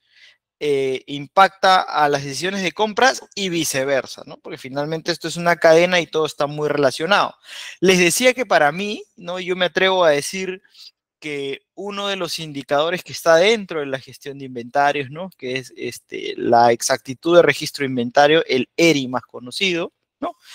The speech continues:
En palabras sencillas, lo que dice que tengo en mi sistema, en mi Excel, en mi programa, en donde sea,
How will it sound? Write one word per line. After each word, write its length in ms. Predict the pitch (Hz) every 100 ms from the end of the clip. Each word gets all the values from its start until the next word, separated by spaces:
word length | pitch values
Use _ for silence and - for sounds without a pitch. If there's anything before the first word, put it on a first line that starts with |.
| - -
En 120 | 190
palabras 460 | 180 175 185 190 180
sencillas, 640 | 196 202 240 196 202 - -
lo 200 | 147 135
que 160 | 135
dice 260 | 135 156 175
que 140 | 143
tengo 300 | 127 156 156
en 100 | 156
mi 80 | 143
sistema, 760 | - 117 - 151 165 165 165 147
en 120 | 131
mi 80 | 117
Excel, 640 | - - 156 160 160 151
en 100 | 131
mi 120 | 127
programa, 520 | - 113 120 151 156
en 60 | 147
donde 240 | 143 151
sea, 340 | 151 180 190